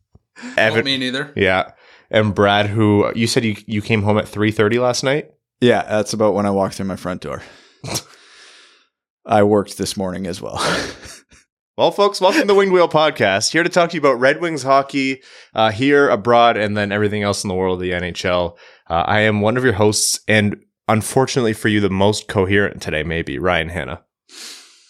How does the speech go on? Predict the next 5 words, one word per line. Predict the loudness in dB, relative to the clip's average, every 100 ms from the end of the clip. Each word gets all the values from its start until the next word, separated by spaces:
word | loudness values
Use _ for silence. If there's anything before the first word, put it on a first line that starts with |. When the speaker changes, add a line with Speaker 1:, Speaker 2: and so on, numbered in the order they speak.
| _ _ _ _ _ _ _ _ -2
Speaker 3:
I'm | 2 4 4 2 -2 -8
here | 0 4 6 4
physically, | 0 -2 -2 -4 -6 -6 -8 -14 _
Brad | -6 -6 -6
Crisco. | -6 -6 -4 -6 -6